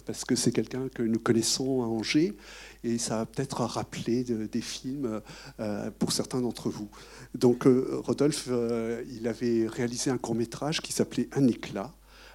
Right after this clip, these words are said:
avec, euh, Aurélien Recoing, donc c'était vraiment intéressant, et Olivier Py d'ailleurs aussi. Euh, un film aussi sur la tenture de l'apocalypse. Et d'ailleurs, ce film, euh, vous le trouvez encore, euh, si vous allez visiter le château.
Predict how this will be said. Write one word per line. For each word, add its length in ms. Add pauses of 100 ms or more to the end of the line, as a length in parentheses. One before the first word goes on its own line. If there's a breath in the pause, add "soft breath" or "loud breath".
avec, 320
euh, 640
Aurélien 440
Recoing, 580
donc 260
c'était 560 (360)
vraiment 240
intéressant, 560
et 100
Olivier 320
Py 260
d'ailleurs 380
aussi. 300 (1200 loud breath)
Euh, 420 (160)
un 100
film 240
aussi 240
sur 200
la 100
tenture 380
de 80
l'apocalypse. 840 (440 loud breath)
Et 200
d'ailleurs, 380
ce 160
film, 440
euh, 460
vous 160
le 80
trouvez 360
encore, 520
euh, 120
si 220
vous 160
allez 140
visiter 400
le 60
château. 440